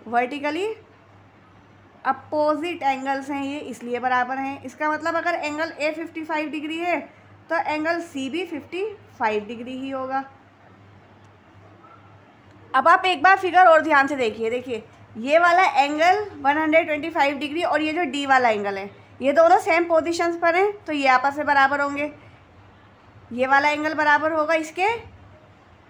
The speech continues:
कौन सी property लगेगी? corresponding angles की property लगेगी। तो angle D बराबर आ गया है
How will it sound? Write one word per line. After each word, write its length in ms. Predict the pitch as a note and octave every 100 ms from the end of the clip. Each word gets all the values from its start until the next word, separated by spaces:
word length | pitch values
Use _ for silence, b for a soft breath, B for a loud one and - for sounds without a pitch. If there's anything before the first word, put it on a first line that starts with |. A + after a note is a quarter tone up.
| - -
कौन 160 | D4 C#4+
सी 100 | E4
property 360 | F4 F4 F4+ F#4
लगेगी? 400 | F#4 F#4 F#4+ E4+
corresponding 880 | - C#4+ C#4+ D#4+ D#4+ D4 C4+ C#4+ C#4+
angles 360 | C4+ C4 B3+
की 100 | -
property 420 | B3+ B3+ B3 A#3 A#3
लगेगी। 500 | G#3 G3+ G3 G3 G#3 - - - _ _ B B B B -
तो 60 | D4+ -
angle 360 | C#4 C#4+ D#4 D#4+
D 260 | A#3 D4 D4+
बराबर 400 | D4+ C4+ C#4 D4+
आ 240 | A#3+ B3
गया 240 | B3 C4
है 320 | C4+ D4+ E4